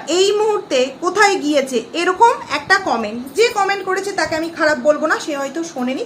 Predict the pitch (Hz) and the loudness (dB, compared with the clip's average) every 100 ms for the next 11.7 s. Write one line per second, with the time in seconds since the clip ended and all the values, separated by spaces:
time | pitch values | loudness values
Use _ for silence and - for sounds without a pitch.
0 | - 240 262 254 330 392 - 240 240 240 | -2 -2 -2 -4 -6 -8 -6 -8 -6 -6
1 | 403 247 190 - 220 - - - - - | -4 -4 -8 -10 -18 -18 -20 -18 -18 -8
2 | - 381 427 359 403 453 440 339 294 - | 2 6 8 6 4 0 2 0 -2 6
3 | 302 311 392 381 440 339 285 294 330 339 | 6 6 2 2 2 2 -2 0 2 4
4 | 392 392 330 277 349 359 359 311 359 349 | 2 4 2 2 0 -2 -2 -2 -2 -4
5 | 240 233 302 302 349 392 403 349 262 254 | -8 -6 0 2 4 4 2 2 -4 0
6 | 339 349 370 427 392 247 240 - - - | 4 6 6 6 6 4 -2 -10 -20 -12
7 | 247 285 294 415 392 370 254 - 247 233 | 4 6 6 2 2 2 2 -2 -2 -2
8 | - 311 392 381 370 370 269 269 294 359 | 0 0 0 -2 -2 0 2 2 4 2
9 | 254 339 - - - 269 226 277 262 262 | 2 0 -4 -18 -12 -6 0 4 6 4
10 | - 240 233 220 220 214 202 202 220 302 | 4 6 8 8 6 4 0 -2 2 2
11 | 415 381 381 269 262 254 247 | 4 2 2 4 6 6 2